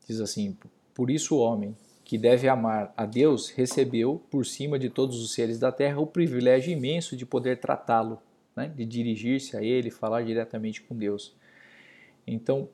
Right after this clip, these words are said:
a primeira condição para que isso aconteça é que a gente crê que Deus realmente tá junto de nós, né? Se interessa por nós, que nos criou, é, que tá atento aos nossos pedidos, aos nossos afetos, né? Então,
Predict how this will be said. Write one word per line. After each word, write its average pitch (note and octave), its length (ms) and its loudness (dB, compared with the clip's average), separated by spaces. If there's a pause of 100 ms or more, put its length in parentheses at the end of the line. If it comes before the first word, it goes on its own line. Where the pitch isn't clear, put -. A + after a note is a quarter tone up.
(640)
a A#2 60 0
primeira D3+ 380 6
condição C3+ 480 -2
para B2+ 140 -2
que - 160 -8
isso B2 140 -4
aconteça D#3+ 500 0
é G#3+ 40 2
que G3+ 100 -2
a F#3 60 2
gente E3+ 440 -4 (800)
crê F3 220 10
que G3+ 140 -2
Deus D3 240 6
realmente D#3+ 500 2
tá E3 160 2
junto E3 220 -4
de F3 120 -2
nós, A#2 300 0
né? A#2 180 -8 (400)
Se - 140 -10
interessa A#2 420 2
por G#2+ 180 -6
nós, A2+ 360 -2
que - 80 -12
nos A2+ 160 -6
criou, A2+ 500 -2 (680)
é, G#2 180 -6
que A2 140 -10
tá A#2 160 2
atento A#2+ 440 -2
aos G2 80 -4
nossos A2 260 -6
pedidos, A2+ 440 -6
aos G#2 100 -6
nossos G#2+ 300 -6
afetos, A2 600 -4
né? B2 160 -6 (1040)
Então, B2 480 -4